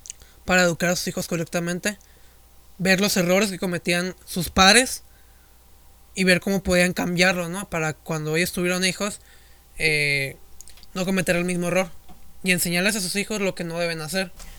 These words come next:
Creo firmemente que así se puede lograr un buen equipo, ¿no? Eh, de familia. En lo personal, mi familia es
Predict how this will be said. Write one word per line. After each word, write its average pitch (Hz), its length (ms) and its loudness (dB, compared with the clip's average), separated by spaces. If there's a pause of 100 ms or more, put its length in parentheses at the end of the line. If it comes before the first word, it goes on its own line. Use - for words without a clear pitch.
(160)
Creo 208 340 10
firmemente 208 580 8
que 185 140 8
así 190 380 10
se 196 160 8
puede 190 220 8
lograr 170 400 8
un 175 220 0
buen 170 180 4
equipo, 160 380 2
¿no? 170 220 -2 (680)
Eh, 151 360 6
de 147 100 6
familia. 147 560 2
En 147 240 0
lo 151 120 0
personal, 175 420 6
mi 185 80 2
familia 165 440 2
es - 280 0